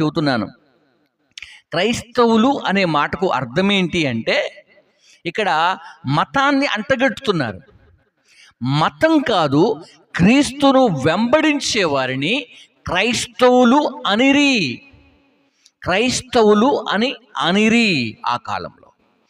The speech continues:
ఆ, ఆ క్రైస్తవుల పైన మొదటి హింస, ఫస్ట్ హింస అంటే, చాలామంది మన భారతదేశంలో ఉన్నటువంటి వారు,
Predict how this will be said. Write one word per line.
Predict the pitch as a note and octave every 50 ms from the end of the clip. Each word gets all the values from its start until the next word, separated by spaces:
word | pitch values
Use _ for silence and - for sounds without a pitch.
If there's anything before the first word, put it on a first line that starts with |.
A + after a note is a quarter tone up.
| _ _ - - - - - -
ఆ, | F3+ G#3+ A3+ A3 - A3 A3+ A3+
ఆ | - G3+ G#3 G3+ G#3 G#3 G#3
క్రైస్తవుల | - F3+ F#3+ A#3 C#4 C4 - - - - - D#4 D4 D4+ C#4+ C4+ B3 C4+ -
పైన | F#3 E3 E3+ F#3+ G#3 G3 D#3 C3 A#2 B2 C#3 F3 - - _ _ _ _ _ _ _ _ _ _ - - _ _ -
మొదటి | A#2 C#3 F#3+ G#3 G3+ D4 C#4 - - C#4 A#3+ - -
హింస, | F3+ F#3 G3 - - G3 D3 - - - - - _ _ _ _ _ _ -
ఫస్ట్ | - - - - A#3 B3+ B3 - A#3+ - B3+
హింస | A3+ D#3 - - E3 F3+ G#3+ G#3+ - A3+ - C3+ C3 D3 - - - - - - - - _ _ _ _
అంటే, | F#2 A#2 C3+ - - F3 B3 D4 - - - D#5 - - - _ _ _ _ _ _ _ _ _ _ _ _ - A#2+
చాలామంది | B2 B2 C#3 D#3+ F3+ F#3+ G3 G3 F3+ F#3 E3+ D#3+ D3+ D#3 D#3+ - - - _ _ _ _ _ _ _ _ _ _ -
మన | G#2 G#2
భారతదేశంలో | G#2+ A2+ A#2+ C3+ D#3+ - - F#3+ F3+ F3+ F3 - - E3+ D#3
ఉన్నటువంటి | D3+ D3+ D3 C#3 D3 D3 C#3+ C3 C#3
వారు, | B2 A#2 A#2 A#2+ C3 A#2 G2 G2